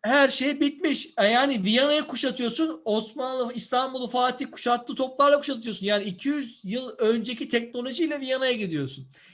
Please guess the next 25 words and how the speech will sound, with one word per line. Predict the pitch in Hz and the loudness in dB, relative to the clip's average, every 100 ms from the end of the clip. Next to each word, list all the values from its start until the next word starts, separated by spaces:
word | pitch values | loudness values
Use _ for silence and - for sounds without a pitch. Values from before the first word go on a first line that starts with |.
| - | -4
Yani | 180 170 | -2 0
böyle | 170 254 294 | 2 0 0
olunca | 269 196 160 156 233 277 - _ _ | -2 0 0 0 0 -2 -12 _ _
maalesef | 170 214 226 190 233 269 - | -2 0 2 0 -2 -8 -8
Osmanlı'nın | 196 185 - 196 202 185 170 165 | -8 -8 -4 -4 -2 -4 -6 -6
yıkılışı | 185 190 185 165 226 233 233 | -8 -6 -2 -2 -2 -6 -8
kaçınılmazdı. | 185 - 185 175 160 147 147 220 240 - - _ | -8 -6 -6 -4 -2 -4 -4 -6 -8 -14 -20 _
Ki | - 226 214 | -12 -10 -6
bu | 220 | -6
yıllara | 214 226 220 220 | -4 -2 0 0
geldiğimiz | 202 202 196 208 233 | 2 2 2 -2 -4
zamanlarda | 208 202 190 190 190 180 185 | -2 0 0 -2 -2 -2 -4
yine | 185 269 277 - | -4 -4 -4 -6
kurtarabilirlerdi | 214 190 185 180 175 165 156 151 151 | -10 -8 -4 -2 -2 -4 -2 -4 -4
Osmanlı'yı | 156 151 - 147 165 214 - | -8 -10 -8 -8 -6 -8 -6
ama | 185 185 | -6 -2
artık, | 185 180 233 233 _ - - _ - | -4 -4 -10 -14 _ -20 -20 _ -4
e, | 160 156 156 - _ _ _ _ _ _ - | -2 -2 -4 -12 _ _ _ _ _ _ -8
temel | 151 190 240 | -4 0 -2
çökmüştü. | - 170 160 131 - 175 277 - _ _ | -2 -6 -6 -10 -8 -6 -8 -12 _ _
Temel | 160 165 208 | -8 -4 -2
yapı | 202 - | -4 -6
taşları | - 185 - 165 156 | -8 -6 -4 -4 -4
çöktüğünden | 143 160 - 143 143 143 | -8 -12 -10 -10 -8 -10
hocam | 139 220 269 | -6 -6 -6